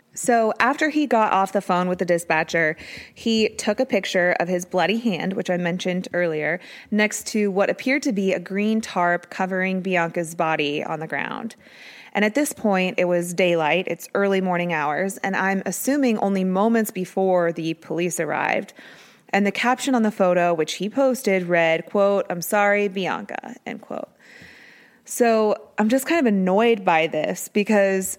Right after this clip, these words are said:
I feel like he's just doing as much as he possibly can for show, because I feel like when people, more often than not, when people commit suicide,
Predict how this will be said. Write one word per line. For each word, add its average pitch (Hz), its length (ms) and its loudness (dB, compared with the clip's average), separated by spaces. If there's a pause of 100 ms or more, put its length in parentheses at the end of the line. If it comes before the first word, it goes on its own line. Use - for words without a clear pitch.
I 196 120 2
feel 254 280 2
like 190 460 2 (340)
he's 208 300 2
just 196 200 0
doing 196 300 2
as 175 140 -2
much 190 440 2
as - 180 0
he 180 120 -6
possibly 214 640 -2
can 180 560 -2 (300)
for 196 240 -2
show, 165 720 2 (400)
because 220 420 0 (480)
I 208 120 0
feel 269 260 2
like 208 340 2
when 202 140 0
people, 226 640 2 (1040)
more 196 160 4
often 202 320 2
than 190 100 0
not, 190 260 2
when 180 120 -2
people 190 240 -4
commit 185 280 -4
suicide, 202 600 0